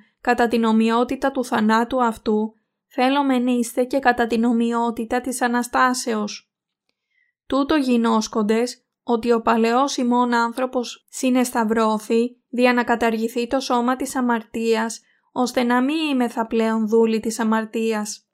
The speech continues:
διότι ο αποθανών ηλευθερώθη από της αμαρτίας. Εάν δε απεθάνομεν μετά του Χριστού, πιστεύομεν ότι και θέλομεν συζήσει μετά αυτού.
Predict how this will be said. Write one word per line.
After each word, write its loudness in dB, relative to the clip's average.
διότι 2
ο 4
αποθανών 0
ηλευθερώθη 0
από -4
της -6
αμαρτίας. -4
Εάν 2
δε 2
απεθάνομεν 0
μετά -2
του -2
Χριστού, -2
πιστεύομεν 4
ότι 0
και -2
θέλομεν 0
συζήσει 0
μετά 0
αυτού. -6